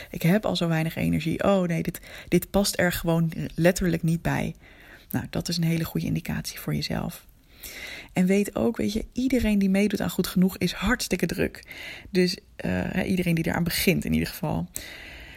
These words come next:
Dus het is ook heel logisch als je je dan afvraagt van, "Oh, is de timing wel goed? Loopt er niet te veel tegelijk in mijn leven?"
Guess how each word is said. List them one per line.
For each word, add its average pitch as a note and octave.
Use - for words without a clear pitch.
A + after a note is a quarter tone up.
Dus -
het -
is G3+
ook G3+
heel A3+
logisch G#3+
als F#3+
je F#3
je F3+
dan -
afvraagt -
van, -
"Oh, -
is -
de F3+
timing G3+
wel F#3
goed? F#3
Loopt C3
er G3
niet F#3
te F#3
veel G3
tegelijk E3+
in E3+
mijn E3
leven?" E3